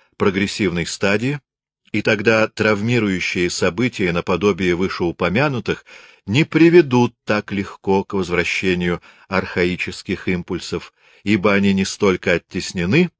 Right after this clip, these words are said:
сколько замещены. Тем не менее, потенциал архаических сил даже и в этом случае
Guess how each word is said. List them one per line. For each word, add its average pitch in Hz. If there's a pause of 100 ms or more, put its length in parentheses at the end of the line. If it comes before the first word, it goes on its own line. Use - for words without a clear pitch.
(340)
сколько 131
замещены. 95 (2250)
Тем 151
не 151
менее, 160
потенциал 147
архаических 123
сил 156 (540)
даже 110
и 113
в 113
этом 160
случае 139